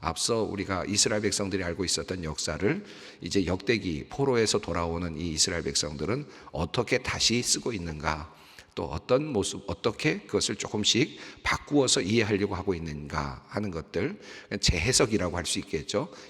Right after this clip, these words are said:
역사에 대한 재해석이라고도 할 수 있겠는데, 이스라엘 역사를 어떻게 그들은 다시,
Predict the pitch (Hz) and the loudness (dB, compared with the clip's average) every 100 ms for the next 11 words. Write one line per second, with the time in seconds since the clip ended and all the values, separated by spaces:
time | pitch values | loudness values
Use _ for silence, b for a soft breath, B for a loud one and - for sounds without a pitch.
0 | 87 80 - 107 92 85 87 90 - 78 | -4 -2 0 2 2 0 -2 -2 -4 -2
1 | 98 - 113 101 85 85 85 82 - - | -2 -2 -2 -2 -4 -6 -6 -6 -6 -6
2 | 78 76 73 107 92 - B B 107 - | -8 -8 -6 -4 -4 -8 B B 0 2
3 | 110 110 95 - 104 87 - 151 139 117 | 4 4 4 2 0 -2 0 2 2 2
4 | 113 113 - 110 101 - | 0 -2 -2 0 0 -2